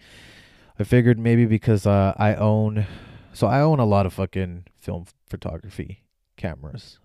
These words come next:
Um, at the moment, I figured maybe to pull out my Canon A E one,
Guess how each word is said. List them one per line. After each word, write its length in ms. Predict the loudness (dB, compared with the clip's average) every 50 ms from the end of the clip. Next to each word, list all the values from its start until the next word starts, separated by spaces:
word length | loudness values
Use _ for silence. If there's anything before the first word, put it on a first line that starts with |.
| -14 -10
Um, 340 | -10 -10 -10 -10 -12 -16 -20 _ _ _ _ _ -20 -20 -20 -20 _ _ _ _ _ _ _ _ _ -10
at 120 | -6 -4 -4
the 60 | -2
moment, 280 | 0 0 0 0 0
I 60 | -2 -2
figured 280 | 0 0 0 0 -2
maybe 180 | -2 -2 -4 -4
to 80 | -4
pull 220 | -4 -2 0 0 0
out 160 | 0 -2 -4
my 180 | -4 -6 -6 -6
Canon 480 | -6 -8 -6 -4 -4 -2 -4 -4 -6 -6
A 220 | -8 -6 -6 -6 -8
E 180 | -8 -10 -10 -10
one, 560 | -10 -8 -8 -6 -6 -6 -6 -6 -8 -10 -14